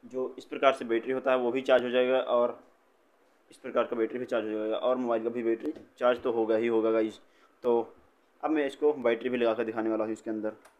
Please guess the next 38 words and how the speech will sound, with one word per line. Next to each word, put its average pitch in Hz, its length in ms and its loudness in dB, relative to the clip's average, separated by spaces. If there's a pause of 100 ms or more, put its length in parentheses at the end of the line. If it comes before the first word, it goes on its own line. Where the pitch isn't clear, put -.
(1600)
तो 120 40 -18
गाइस 117 160 2
आप 117 60 2
देख 123 160 -4
पा 139 80 0
रहे 139 100 -4
हैं 127 100 -4
काफ़ी, 123 200 -16 (120)
काफ़ी 127 220 -8
अच्छे - 120 -10
तरीके 120 240 -6
से - 100 -10
काम 131 140 -4
कर 123 100 0
रहा 131 100 -2
है। 131 60 -4
So 139 80 -12
मैं 143 180 -4
इसको 147 320 -4 (360)
यहाँ 120 200 -8
से 123 100 -10
निकाल 120 260 0
दूँगा 127 320 -2 (680)
इस - 120 -16
वाले 120 180 2
wire 113 220 2
को 135 160 -6 (120)
और 113 180 -4
इस 123 140 -10
वाले 110 160 -2
wire 107 140 -2
को। 113 180 -12 (480)
So 120 120 -12
इसको 113 220 -10
मैं 123 100 -10
साइड 123 200 -6
रखता 131 240 -10
हूँ 135 180 -14